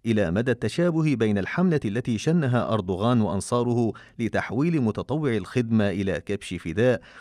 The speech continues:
والحملات التي شنتها سابقًا الأنظمة الفاشية والشيوعية الشاملة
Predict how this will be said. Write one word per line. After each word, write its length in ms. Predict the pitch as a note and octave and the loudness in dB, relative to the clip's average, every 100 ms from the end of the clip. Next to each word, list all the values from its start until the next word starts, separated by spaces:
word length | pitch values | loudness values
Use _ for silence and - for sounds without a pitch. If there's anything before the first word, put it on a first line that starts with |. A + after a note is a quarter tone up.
| - | -2
والحملات 540 | E3+ - A#2+ D3 F3+ | -2 0 -2 0 0
التي 320 | B2 A2+ A#2 G2 | 0 -2 -2 -4
شنتها 540 | F#2 E2 A2 A#2+ G#2+ | -4 -4 -4 -2 -2
سابقًا 560 | - B2 B2 - A2 G2+ - - A2+ | 0 0 0 0 0 0 -8 -8 -4
الأنظمة 540 | G#2+ F#2+ F2 C3 A#2 | -2 -2 0 0 0
الفاشية 640 | A2 G2 F#2 D2+ G#2+ G#2+ G2 | -2 -2 -4 -4 -4 -2 -2
والشيوعية 920 | G#2 G2 D#2+ B2 - A2 G2+ C3 F3+ C3+ | -2 -2 0 -2 -2 -2 -2 0 0 -2
الشاملة 580 | G#2+ - D3 B2+ A#2+ | -4 -2 2 4 2